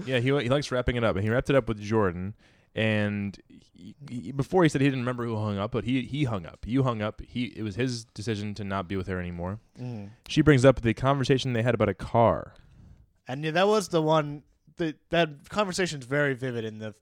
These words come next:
Speaker 2: I believe, the third chapter when he co-, first goes to the party.
Speaker 1: Yeah, I love that thing where it's like, "I'm a bad driver, but it's only bad if I meet another bad driver."
Speaker 2: Yeah.
Speaker 1: And she says, she compares him to the other bad driver.
Speaker 2: Yeah, she says, uh, "You said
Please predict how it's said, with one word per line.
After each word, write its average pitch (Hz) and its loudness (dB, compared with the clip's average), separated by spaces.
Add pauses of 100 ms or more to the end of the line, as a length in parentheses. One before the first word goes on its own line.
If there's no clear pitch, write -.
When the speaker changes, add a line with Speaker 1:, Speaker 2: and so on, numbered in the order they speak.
Speaker 2:
I 117 -12
believe, 120 -8
the 110 -14
third 135 -4
chapter 143 -2
when 131 -4
he 120 -12
co-, 131 -10
first 127 -10
goes 127 -6
to 120 -10
the 113 -10
party. 123 -6 (140)
Speaker 1:
Yeah, 107 0
I 104 2
love 107 2
that 90 -2 (200)
thing 85 -8
where 92 -6
it's 92 -6
like, 101 -2
"I'm 113 2
a 117 -2
bad 110 2
driver, 110 0
but 101 -2 (140)
it's - -14
only 120 -6
bad 107 0
if 104 -6
I 98 -6
meet 107 -6
another 101 -4
bad 92 -4
driver." 87 -8 (100)
Speaker 2:
Yeah. 110 -6 (180)
Speaker 1:
And 107 -4
she 156 0
says, 113 2
she - -2
compares 117 2
him 113 -4
to 113 -6
the 104 -2
other 95 -2
bad 87 -6
driver. 78 -12 (220)
Speaker 2:
Yeah, 127 0
she - -8
says, 127 -2 (340)
uh, 117 2
"You 165 0
said 185 6